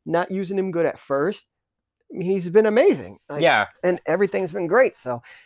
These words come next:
Speaker 1: we'll see what happens.
Speaker 2: It's a weird situation. We just won't know until,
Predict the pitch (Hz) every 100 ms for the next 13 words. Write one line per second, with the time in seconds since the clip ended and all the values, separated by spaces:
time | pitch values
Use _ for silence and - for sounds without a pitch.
0 | _ _ _ _ _ _ - 135 160 -
1 | 185 202 196 185 143 120 123 - - -
2 | _ _ _ _ _ _ _ _ 127 -
3 | 151 135 151 151 147 135 - _ _ _
4 | _ _ _ _ _ _ _ _ - 135
5 | - 120 117 113 92 92 107 117 113 113
6 | 127 113 123 123 117 - 123 120 117